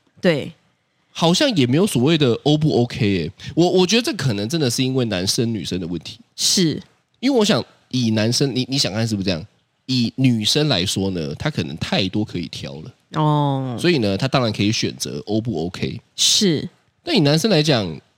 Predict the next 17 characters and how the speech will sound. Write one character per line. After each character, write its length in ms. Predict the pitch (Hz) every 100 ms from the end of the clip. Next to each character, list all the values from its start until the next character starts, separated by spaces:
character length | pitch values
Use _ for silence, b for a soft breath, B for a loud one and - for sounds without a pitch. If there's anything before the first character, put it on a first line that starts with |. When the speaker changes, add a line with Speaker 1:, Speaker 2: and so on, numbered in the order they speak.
| _ _
Speaker 2:
被 240 | - 165 156
女 220 | 131 113
生 200 | - 202
搭 220 | 180 160
讪 180 | 190 190
的 120 | 139
几 220 | 123 151
率， 120 | 156 156
这 120 | 175
个 80 | 139
超 280 | - 135 135
低 260 | 131 127
的 80 | 117
吧？ 160 | - - _ _ _ _ _ _ -
Speaker 1:
很 240 | 196 160
低 200 | - 240
吗？ 300 | 277 262 240